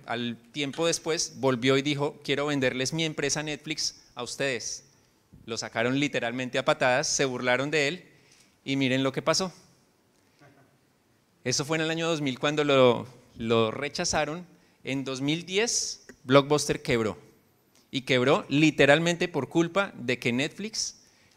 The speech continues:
sacudió las estructuras de ese negocio. Fue un disruptor digital y estamos hablando de hace mucho tiempo ya. Eh, Blockbuster, ensimismado en su grandeza,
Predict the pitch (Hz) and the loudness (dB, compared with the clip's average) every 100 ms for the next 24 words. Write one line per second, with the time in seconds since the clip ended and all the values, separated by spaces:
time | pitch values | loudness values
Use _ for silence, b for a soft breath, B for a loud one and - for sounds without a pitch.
0 | b _ _ _ - - 151 - 156 143 | b _ _ _ -4 2 2 4 4 4
1 | 156 180 226 - - 135 135 143 - 131 | 2 -4 -6 -14 -4 0 2 0 -6 -8
2 | 135 135 135 135 147 170 214 147 104 - | -4 -4 -4 -6 -6 -2 -2 -2 -6 -14
3 | b b b b - 147 151 165 190 170 | b b b b -14 -12 -8 -6 -4 -4
4 | 151 117 185 190 202 190 151 135 117 117 | -6 -2 -2 -2 -6 -8 -6 -6 -6 -6
5 | 135 160 117 113 135 135 139 131 180 160 | -4 -6 -8 -8 -6 -6 -8 -10 -10 -10
6 | 165 156 147 160 143 - b b b b | -10 -10 -8 -8 -8 -10 b b b b
7 | b 110 113 110 110 - _ _ _ _ | b -6 -4 -4 -8 -16 _ _ _ _
8 | _ _ 127 160 170 185 - 160 - _ | _ _ -4 -4 -2 -4 -2 -6 -8 _
9 | - _ _ _ _ 127 123 131 127 123 | -20 _ _ _ _ -12 -8 -6 -4 0
10 | 131 143 147 165 175 180 170 - 165 | 2 2 -2 -2 -2 2 2 2 -2